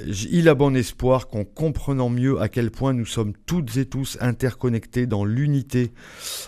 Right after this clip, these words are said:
euh, du vivant, eh ben, nous pourrons nous consacrer mieux à mener une vie pleine de sens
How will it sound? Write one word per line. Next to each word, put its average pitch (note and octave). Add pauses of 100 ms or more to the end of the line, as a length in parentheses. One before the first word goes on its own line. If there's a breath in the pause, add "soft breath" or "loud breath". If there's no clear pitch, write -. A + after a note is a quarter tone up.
(140 loud breath)
euh, G#2+
du G#2
vivant, G#2
eh G#2
ben, G2
nous G2
pourrons B2
nous A2
consacrer A#2
mieux A2 (380 loud breath)
à G#2+
mener A2
une G#2
vie F#2
pleine A#2
de G#2
sens G#2+